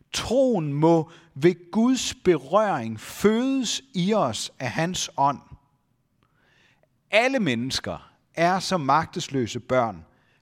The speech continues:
der kun kan tage imod. Og så kan vi undersøge. Som små børn er så gode til med de evner, de nu har.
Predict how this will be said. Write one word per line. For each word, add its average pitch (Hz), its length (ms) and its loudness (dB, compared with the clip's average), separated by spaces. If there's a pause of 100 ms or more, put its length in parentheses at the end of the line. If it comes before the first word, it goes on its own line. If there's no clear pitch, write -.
(140)
der 113 80 -8
kun 170 520 -6 (460)
kan 151 120 -10
tage 127 220 -4
imod. 98 280 -6 (2500)
Og - 100 -8
så 165 100 -6
kan 180 160 -4
vi 180 160 -6
undersøge. 151 680 -6 (1600)
Som 165 240 -2
små 233 340 2
børn 202 320 2
er 175 100 2
så 202 140 -2
gode 202 420 0
til 170 160 2
med 175 120 -2
de 202 200 -6
evner, 190 320 2
de 151 140 -8
nu 143 160 -4
har. 127 320 -2